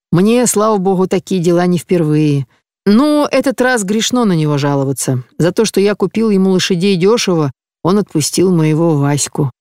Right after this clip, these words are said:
Уж я давно его о том просил. Да куды, бывало, и приступу нет. Барин строгий, азартный. Не дай бог, например, не заплатить оброка в положенный срок. Беда, ваше благородие». Между разговорами этими они дошли до станции,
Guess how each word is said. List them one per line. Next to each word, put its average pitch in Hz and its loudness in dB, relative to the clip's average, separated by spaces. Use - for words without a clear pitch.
Уж 143 -2
я 160 2
давно 160 0
его 156 0
о 147 -2
том 143 -2
просил. 135 -2
Да - -4
куды, 170 0
бывало, 160 0
и 156 -2
приступу 160 -2
нет. 151 0
Барин 170 -2
строгий, 175 0
азартный. 160 -2
Не 147 0
дай 190 2
бог, 196 0
например, 175 0
не 175 0
заплатить 160 -2
оброка 160 0
в - -8
положенный 156 -2
срок. 139 -2
Беда, 165 0
ваше 165 -2
благородие». 143 -4
Между 165 2
разговорами 175 2
этими 147 0
они 156 2
дошли 151 -2
до 156 0
станции, 180 -2